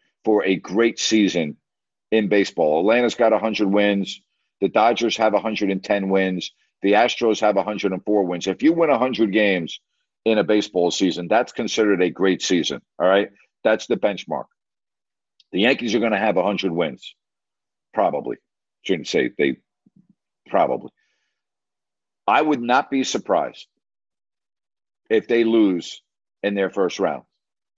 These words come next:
I w-, would not shock me, would not surprise me at all. Meanwhile, if you look at the National League, I mean, the Dodgers have a hundred and ten wins,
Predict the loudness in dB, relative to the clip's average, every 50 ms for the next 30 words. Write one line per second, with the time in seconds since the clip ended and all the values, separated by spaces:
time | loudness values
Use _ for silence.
0 | _ _ -4 -2 -2 0 0 0 0 0 2 2 0 0 0 0 0 0 0 -2
1 | -10 -20 -20 _ _ _ _ _ _ _ _ _ _ _ _ _ _ _ _ _
2 | -10 -6 -6 -6 -4 -6 -6 -8 -8 -12 -10 -4 -2 0 0 0 -2 -6 -10 -20
3 | -20 _ _ _ _ _ _ _ _ _ _ _ _ _ _ -2 -2 0 0 -2
4 | -2 -2 -2 -2 -2 -6 _ _ _ _ _ _ _ _ _ _ _ _ -4 0
5 | 0 0 0 2 2 2 2 2 0 0 -2 -2 -6 _ _ _ _ _ _ _
6 | _ _ _ _ _ _ -2 0 0 0 -2 -2 -2 0 2 0 0 0 -4 -2
7 | 0 2 4 4 4 2 0 -4 _ _ _ _ _ -2 -2 0 0 2 0 0
8 | 0 -2 -4 -2 -2 -2 0 0 0 0 0 -2 -6 _ _ _ _ _ _ _
9 | _ _ _ _ _ _ _ _ _ _ _ _ -8 -6 -4 -4 -2 0 0 2
10 | 2 2 0 -2 -2 -2 0 0 0 0 0 -2 -4 -6 -6 -4 -4 -4 -4 -4
11 | -2 -2 -2 0 0 0 0 0 0 -2 -4 -8 -14 -16 -18 -20